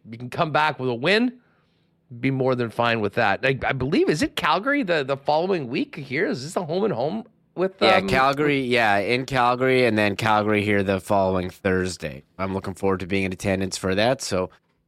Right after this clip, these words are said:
Speaker 2: maybe they're saving Zach for the home game, but being cautious, and he's on, you know, on the field, but just not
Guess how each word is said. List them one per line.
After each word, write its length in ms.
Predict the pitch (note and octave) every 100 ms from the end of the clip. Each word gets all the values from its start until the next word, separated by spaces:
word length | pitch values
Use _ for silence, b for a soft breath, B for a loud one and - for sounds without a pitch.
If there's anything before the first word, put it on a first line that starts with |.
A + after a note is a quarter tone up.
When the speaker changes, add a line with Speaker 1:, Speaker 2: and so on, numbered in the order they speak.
| -
Speaker 2:
maybe 160 | G2+
they're 100 | G#2+
saving 440 | G2 A2+ G#2 G2+ F#2+
Zach 540 | G2+ G2+ G#2 - - _ _ _ _ _ _
for 120 | - G2+
the 120 | G2+
home 280 | A2+ B2 C#3+
game, 280 | D#3+ F3 D#3
but 280 | G#2+ F2
being 260 | - G#2 G2
cautious, 580 | - A2 B2 D#3 D3+ A2+
and 120 | F#2+
he's 180 | F#2+ F2+
on, 260 | G2 G#2+ - _ E2
you 140 | F#2+
know, 140 | F#2
on 220 | E2 G#2 A2+
the 80 |
field, 460 | G2+ A2+ B2+ C#3+ B2+
but 140 | G2
just 160 | E2+ F2
not 340 | F#2+ G2+ G2+